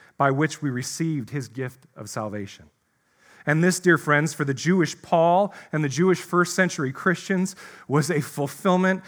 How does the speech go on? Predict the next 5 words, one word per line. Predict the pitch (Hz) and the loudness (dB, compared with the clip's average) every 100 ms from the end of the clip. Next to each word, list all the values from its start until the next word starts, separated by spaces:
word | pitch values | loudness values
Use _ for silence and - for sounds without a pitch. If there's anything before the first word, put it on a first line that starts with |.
| - | -6
of | 139 127 | -6 2
God's | 147 156 147 | 4 4 2
long-awaited | 156 170 170 180 190 196 185 170 175 170 170 160 - | -2 0 4 4 4 2 -2 -2 0 0 0 -4 -12
promise, | - 156 147 131 - | -6 -2 -2 -4 -4
his | 156 | -4